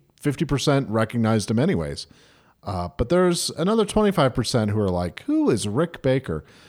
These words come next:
Rick Baker was a, or is, still working, still with us, uh, a famous, uh, m-, es-, especially makeup-based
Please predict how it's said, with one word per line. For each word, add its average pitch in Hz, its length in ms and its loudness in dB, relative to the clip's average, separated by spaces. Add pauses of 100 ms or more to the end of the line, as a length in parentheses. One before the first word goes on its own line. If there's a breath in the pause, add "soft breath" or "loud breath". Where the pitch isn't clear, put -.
(160 soft breath)
Rick 175 260 2
Baker 180 420 2
was 131 360 0
a, 123 360 0
or 107 180 0
is, 160 520 2 (160)
still 196 280 0
working, 190 400 2
still 180 240 2
with 160 140 2
us, 165 220 0 (400 loud breath)
uh, 107 480 2 (560)
a 113 220 -2
famous, 185 840 0 (140)
uh, 123 520 0
m-, 123 220 -4 (160)
es-, 120 300 -6
especially 170 480 0
makeup-based 123 1900 0